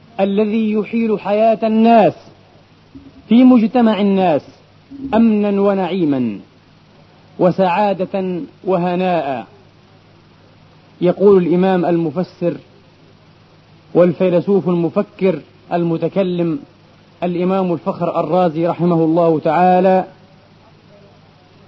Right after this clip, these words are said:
"إن من أقبل على الدنيا بوجهه وجدته معاديا لأكثر الخلق، وإن من أقبل على الله بالخدمة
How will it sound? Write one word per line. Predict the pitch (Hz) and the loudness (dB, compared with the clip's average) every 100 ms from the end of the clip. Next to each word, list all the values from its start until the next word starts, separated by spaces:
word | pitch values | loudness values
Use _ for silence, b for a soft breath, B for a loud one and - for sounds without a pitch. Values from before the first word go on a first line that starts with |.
| - | -4
"إن | 190 196 196 190 | 0 2 2 2
من | 196 190 | 0 0
أقبل | 214 - 180 208 202 180 - - - - - _ - - - | 0 -2 0 2 2 -2 -8 -20 -20 -20 -20 _ -20 -20 -10
على | 147 175 196 | -2 2 2
الدنيا | 160 160 214 202 202 202 196 196 | 2 2 2 4 4 4 2 2
بوجهه | 185 202 175 147 156 - - - _ _ _ _ _ _ _ - _ _ - - | 4 2 2 -2 -2 -4 -14 -20 _ _ _ _ _ _ _ -20 _ _ -12 0
وجدته | 170 170 208 - 202 196 | 2 2 0 0 0 2
معاديا | 196 185 175 202 180 196 | 0 -2 -2 -2 -2 -2
لأكثر | 185 180 196 - - 180 | -2 -2 -4 -6 -6 -6
الخلق، | 156 175 139 - - - - - _ - - - - - B B B | -4 -4 -6 -8 -20 -20 -20 -20 _ -20 -20 -20 -20 -20 B B B
وإن | 151 180 240 233 233 | 0 2 2 2 0
من | 226 214 | -2 -4
أقبل | 185 214 175 208 | -6 -6 -2 -2
على | 202 190 220 | -2 -2 -2
الله | 220 214 240 226 226 | -2 0 0 4 6
بالخدمة | 220 208 254 196 165 | 4 4 0 0 -2